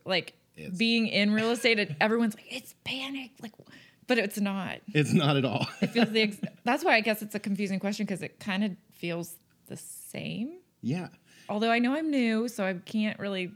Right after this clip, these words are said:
Speaker 1: you know, speak on it. I don't have twenty clients I'm helping right now, but it kinda feels the same 'cause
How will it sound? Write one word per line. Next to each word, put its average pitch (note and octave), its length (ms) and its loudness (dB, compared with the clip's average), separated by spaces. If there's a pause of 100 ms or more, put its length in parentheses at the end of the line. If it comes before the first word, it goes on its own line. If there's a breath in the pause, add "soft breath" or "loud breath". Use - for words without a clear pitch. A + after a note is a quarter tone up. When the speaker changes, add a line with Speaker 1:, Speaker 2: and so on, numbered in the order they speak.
Speaker 1:
you F3 80 -6
know, D3+ 200 -4
speak G3 380 -8
on F#3+ 100 -2
it. F#3 120 -2
I F#3+ 60 0
don't F#3+ 180 -4
have F3 260 -6 (420 loud breath)
twenty F#3+ 240 -2
clients F#3 400 -2
I'm F#3 80 -2
helping E3 280 -4
right - 120 -6
now, E3 160 -2
but - 320 -4 (560 soft breath)
it G3+ 100 -8
kinda A3+ 240 0
feels F#3 220 -6
the - 100 -20
same E3+ 340 -8
'cause F3 160 -10